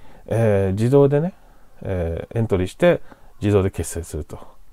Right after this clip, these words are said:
で、逆言ったら自動で、えー、損切りすると。うん、<coughs> 毎回買ってるわけではないですけど、確率論では、えー、買って、あの、資産は増えていくことになってます。はい、ということでね、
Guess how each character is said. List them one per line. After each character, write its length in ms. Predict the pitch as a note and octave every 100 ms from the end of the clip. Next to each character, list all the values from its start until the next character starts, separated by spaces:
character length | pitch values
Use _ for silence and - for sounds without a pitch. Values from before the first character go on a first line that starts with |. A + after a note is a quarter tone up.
| - - - -
で、 80 | C#3
逆 180 | D#3
言 100 | F3+
っ 20 | -
た 120 | A#3+
ら 60 |
自 160 | C3 G#2+
動 160 | G#2 F#2+
で、 400 | C#3 A2+ E2+ -
え 260 | D#2 F2+ E2+
ー、 20 |
損 220 | - G#2
切 60 | F#2
り 60 | E2+
す 120 | G2
る 80 | -
と。 180 | - - - - - - - - - - - -
う 100 | -
ん、 80 | - - - -
<coughs> 220 | - -
毎 220 | E3 G#3+
回 120 | A3+
買 120 | A3+
っ 40 | A3
て 60 |
る 80 | A3+
わ 60 | C3
け 60 |
で 80 | G2
は 60 | G2+
な 120 | G#2+
い 40 |
で 80 | F#2+
す 80 | -
け 100 | A2
ど、 280 | D3+ G2+ E2+
確 260 | - B2+
率 180 | C#3+ C3+
論 180 | A2 G2+
で 100 | D3+
は、 240 | F#3+ F3+ - - - - -
え 320 | G#2 G2+ F#2+
ー、 40 | F#2
買 140 | A2
っ 20 |
て、 160 | - - E2+ F#2
あ 40 |
の、 120 | F#2+
資 100 | G2
産 180 | - G#2+
は 60 | C#3
増 120 | G#2
え 60 |
て 100 | -
い 20 | E2+
く 40 |
こ 60 | -
と 100 | E2+
に 80 | E2
な 60 |
っ 20 | E2+
て 220 | - D#2+
ま 240 | E2+ A2+
す。 380 | - - - - - - - - - - - - - - - - - - - -
は 220 | - G3
い、 80 | G3+
と 100 | F#3+
い 40 | G3+
う 20 |
こ 80 | G#3+
と 100 | A#3+
で 120 | F3
ね、 400 | C3 C#3 D3